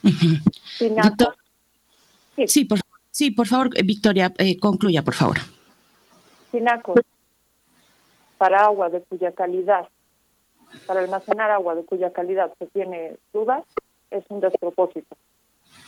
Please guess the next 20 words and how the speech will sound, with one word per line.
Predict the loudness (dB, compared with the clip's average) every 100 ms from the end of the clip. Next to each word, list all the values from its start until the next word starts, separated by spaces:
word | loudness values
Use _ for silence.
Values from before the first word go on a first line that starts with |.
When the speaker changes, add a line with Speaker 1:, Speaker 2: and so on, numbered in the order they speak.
| -20 -4
Speaker 2:
Las | -2 -2
cuestiones | -6 0 0 0 -4
que | -10
se | -12 -6
podían | -4 0 -2 -2
atender, | -8 -10 -4 -2 -2 -6 _ _ _ _ _ _ -12
se | -4
podían | 0 0
atender | -2 -6 -2 -2
mejor | -2 -8 -2 -2 -2 -10 _
de | 0
origen | 0 0 -4 -6 -10 -10 _ _ _ _ _ _ _ -20 -20 -20 -6
la | -2 -2 -4 2 2 2 -2
situación, | -8 -4 -2 2 2 2 -8 _ _ _ _ _ -18 -12 -8 -8 -10 -12 -16 -8 -4
esas | -2 -2 -2 -2
simple | -2 0 -2 -2 -6
y | -20
sencillamente | -18 -10 -6 -4 -6 -10 -10
quedaron | -4 -2 -2 -4 -10 _ _ _ -18
incumplidas. | -10 -10 -6 -2 -2